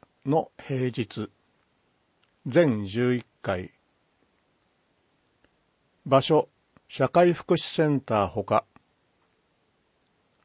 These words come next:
対象、市内在住在勤で、二十歳からおおむね七十歳の方。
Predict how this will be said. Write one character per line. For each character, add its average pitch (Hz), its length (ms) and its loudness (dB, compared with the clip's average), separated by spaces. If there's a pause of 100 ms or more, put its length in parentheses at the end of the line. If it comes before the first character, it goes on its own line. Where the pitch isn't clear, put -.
(240)
対 135 220 0
象、 131 440 2 (680)
市 180 140 -4
内 143 320 2
在 123 320 4
住 123 320 0
在 117 280 2
勤 127 280 -2
で、 113 240 -2 (560)
二 131 140 4
十 190 160 4
歳 117 320 0
か 101 120 -4
ら 101 240 0 (240)
お 156 260 6
お 156 40 2
む 151 120 0
ね 143 260 2
七 143 280 2
十 165 120 -4
歳 110 360 -2
の 95 140 -4
方。 87 380 -10